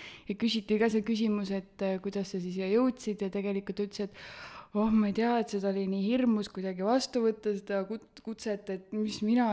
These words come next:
ja millest ma räägin ja nii ja naa, aga et tegelikult, äh, mulle ju meeldib kuulata inimesi, kes mulle meeldivad, ja et, ähm, kui keegi arvas, et võiks kutsuda, siis miks mitte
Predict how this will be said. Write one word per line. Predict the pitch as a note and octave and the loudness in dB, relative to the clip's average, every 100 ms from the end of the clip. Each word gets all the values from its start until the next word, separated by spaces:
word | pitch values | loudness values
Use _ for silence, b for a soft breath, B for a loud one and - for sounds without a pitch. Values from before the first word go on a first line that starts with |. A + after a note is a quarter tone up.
| G3 | 2
ja | G3 | 2
millest | A#3 A3 G#3 F#3 | 0 -2 -2 -2
ma | G3 | 2
räägin | A#3+ A#3 A3 G3 | 2 2 2 2
ja | F#3+ | 2
nii | G3 G3 | 0 0
ja | G3 | 0
naa, | A3+ G3+ F#3 | 0 0 -2
aga | F#3+ F3+ | -6 -8
et | |
tegelikult, | F#3+ F#3 F3+ F3+ F#3 F#3 - - B B B B B B B _ - | -6 -6 -6 -8 -10 -10 -16 -20 B B B B B B B _ -6
äh, | F#3 F3+ F3 | -2 0 0
mulle | G3+ G#3+ F#3+ F#3 | 2 4 4 6
ju | F#3 | 6
meeldib | G3+ F#3+ F3+ F3+ | 4 2 0 -4
kuulata | - F3+ F3+ E3+ - F3 F3 F3 E3+ E3+ | -2 2 2 0 -6 -4 -2 -2 -4 -4
inimesi, | E3+ E3+ F3 F3+ F3 - E3+ E3 | -6 -6 -4 -6 -8 -10 -10 -10
kes | - F3 - - - - | -10 -10 -10 -12 -14 -10
mulle | F#3+ A3+ G#3 | -6 -2 0
meeldivad, | F#3+ F3 E3+ F3 F3+ - B B - | 2 0 -2 -4 -4 -6 B B -12
ja | A3 F#3+ F#3 F#3 | -6 -2 -2 -2
et, | F3 - - - - F3+ | -4 -8 -20 -20 -12 -8
ähm, | F3 F3 E3+ E3+ F#3+ G3+ - _ _ _ _ - | -6 -6 -8 -8 -8 -10 -12 _ _ _ _ -6
kui | F#3+ | 0
keegi | G#3 G#3+ F#3 F#3 F#3 - _ _ _ _ - | 2 2 0 -4 -4 -8 _ _ _ _ -8
arvas, | F#3+ F3+ E3+ F3 | -6 -4 -6 -8
et | - | -8
võiks | F#3+ - | -10 -8
kutsuda, | A#3+ - - G3+ F#3+ F#3+ | -12 -10 -10 -6 -6 -8
siis | F#3 F#3+ F#3 F#3 - - | -6 -6 -6 -8 -14 -12
miks | G#3 G3 - - | -8 -8 -8 -8
mitte | G#3 - - G3 F#3+ F#3+ | -8 -10 -10 -8 -6 -10